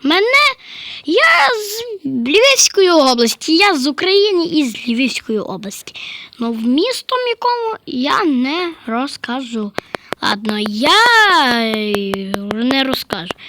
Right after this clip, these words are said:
Ну окей, щоб ви знали, ну так, по прикольчику. Ви знали, я з Червонограда. Мене з Червонограда. Ну окей, ну ладно, живу в Львівській області.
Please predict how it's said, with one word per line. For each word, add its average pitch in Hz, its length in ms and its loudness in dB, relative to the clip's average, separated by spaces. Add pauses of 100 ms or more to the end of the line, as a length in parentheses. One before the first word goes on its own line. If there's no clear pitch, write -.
(480)
Ну 359 120 2
окей, 294 340 2
щоб 370 300 2
ви 466 400 0
знали, 679 520 0 (140)
ну 294 80 -6 (220)
так, - 180 2 (120)
по 240 100 -8
прикольчику. 220 720 -6 (1000)
Ви 554 80 0 (140)
знали, 605 260 2 (120)
я 508 60 2
з - 100 0
Червонограда. 240 880 -2 (840)
Мене 330 400 -8
з - 20 -4
Червонограда. 349 880 -8 (380)
Ну 330 100 4
окей, 349 300 2
ну 302 120 0 (120)
ладно, 226 540 0
живу 392 560 2
в 302 240 -2
Львівській 285 800 0
області. - 640 -10